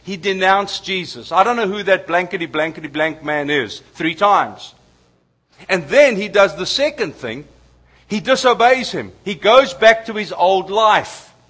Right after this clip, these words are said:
Now, sometimes when we look at the notion of denouncing him and of disobeying him, you think Jesus is gonna pull out the big whip and lash him. Just beat him to shreds, saying, "You were the rock, and look at you now."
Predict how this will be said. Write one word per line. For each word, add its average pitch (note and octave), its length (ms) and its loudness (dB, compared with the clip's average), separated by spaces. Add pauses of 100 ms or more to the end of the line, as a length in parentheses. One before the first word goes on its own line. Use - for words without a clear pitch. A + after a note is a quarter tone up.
(960)
Now, G#3+ 220 6
sometimes G#3 800 2
when G3+ 120 -4
we G3+ 120 -4
look C4 240 -4
at - 120 -6
the G#3 80 -2
notion A3 380 0
of D#3 140 -4
denouncing F#3 640 0
him C#3+ 260 -6 (540)
and B3 300 6
of G#3 280 0 (500)
disobeying A#3 720 4
him, C#3+ 240 -4 (160)
you A3+ 120 -2
think B3+ 240 -6
Jesus A3 400 -6
is G#3 120 -12
gonna F#3+ 160 0
pull A#3 240 -2
out A#3+ 220 4
the F#3+ 80 -2
big D#3 260 -4
whip F3 280 0 (240)
and D3 340 -4
lash A#3 360 4
him. G#2+ 180 -8 (340)
Just - 320 -8
beat B3 220 2
him C4 160 -4
to A3+ 140 -8
shreds, F#3+ 400 -4
saying, F#3+ 280 0 (320)
"You A#3+ 240 0
were G#3 400 4
the G3+ 140 2
rock, G3+ 440 4
and F3+ 120 -4
look G#3+ 160 2
at G#3+ 160 -12
you G#3+ 100 -8
now." F#3 460 -2